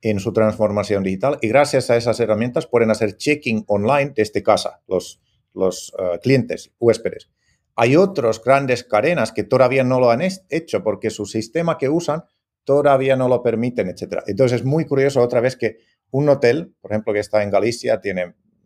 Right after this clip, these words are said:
no sé, tres, tres personas trabajando, ahora con digitalización son más flexibles y mejores para el cliente que puede ser una cadena que tiene cinco hoteles o diez hoteles que no permiten esto, ¿no? Entonces,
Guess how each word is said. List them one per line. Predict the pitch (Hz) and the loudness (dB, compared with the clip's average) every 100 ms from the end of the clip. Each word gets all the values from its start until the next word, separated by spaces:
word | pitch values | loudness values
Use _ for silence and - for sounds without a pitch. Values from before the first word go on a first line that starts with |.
| _ | _
no | 101 | -4
sé, | 110 - _ _ | -4 -4 _ _
tres, | 123 131 - _ | -2 -2 -4 _
tres | 147 175 | 0 2
personas | 170 120 127 117 | 2 0 0 -2
trabajando, | - 107 104 143 139 185 196 _ _ _ _ | 2 2 4 2 2 0 -4 _ _ _ _
ahora | 110 131 147 139 160 - _ _ _ _ - | 6 6 6 4 2 -4 _ _ _ _ 0
con | 143 139 | 2 2
digitalización | 139 135 127 117 120 123 156 190 135 | -2 0 0 2 -2 0 -2 -4 -8
son | - 123 | -4 -2
más | 120 120 123 139 131 | 0 -2 2 2 2
flexibles | 123 120 147 151 175 113 | -2 -2 -4 -2 -4 -2
y | |
mejores | 113 107 202 127 | -2 2 2 2
para | - 117 | 2 0
el | 98 | 0
cliente | 120 120 160 160 _ _ | -4 -2 -4 -6 _ _
que | - 113 | -10 0
puede | 120 117 | 2 4
ser | 120 | 2
una | 120 113 | 0 2
cadena | 110 120 - | 4 4 0
que | 123 | -4
tiene | 95 104 107 104 - | -6 -4 -4 -6 -8
cinco | - 127 113 | -4 0 2
hoteles | 107 107 107 - | 2 4 2 0
o | 101 104 | -6 -4
diez | 123 113 107 | 2 2 2
hoteles | 95 117 135 143 _ _ _ | 0 0 0 -6 _ _ _
que | - | -4
no | 107 117 | -2 2
permiten | 113 104 101 95 85 | 0 0 -4 -4 -6
esto, | 90 - | -8 -10
¿no? | 117 - _ - _ | -12 -12 _ -20 _
Entonces, | 110 143 139 143 135 | 0 2 2 0 -2